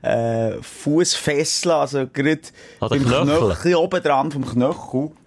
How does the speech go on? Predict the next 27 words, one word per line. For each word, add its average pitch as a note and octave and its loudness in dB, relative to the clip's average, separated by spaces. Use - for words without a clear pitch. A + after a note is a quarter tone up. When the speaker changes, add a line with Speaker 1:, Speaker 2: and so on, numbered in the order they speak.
Speaker 1:
siehst. - -4
Kleinen - -10
Moment, E3 -2
schau. B3+ 0
Das - -4
müssen, E3+ -6
die F3 -6
Zeit D#4+ 0
nehmen C4+ 0
wir A#3 -4
uns. - -8
Speaker 2:
Also, C#3 0
hier D#3+ 0
mal E3+ 2
transparent, C#3+ -2
ich C3+ 0
weiss C3+ -2
nicht, C#3 0
was C3+ -2
passiert. A#2+ -4
Holy A#2+ -2
shit. G3 -6
Also, C#3+ -4
das - -6
eine D#3 0
ist E3 -2
eher, D#3 2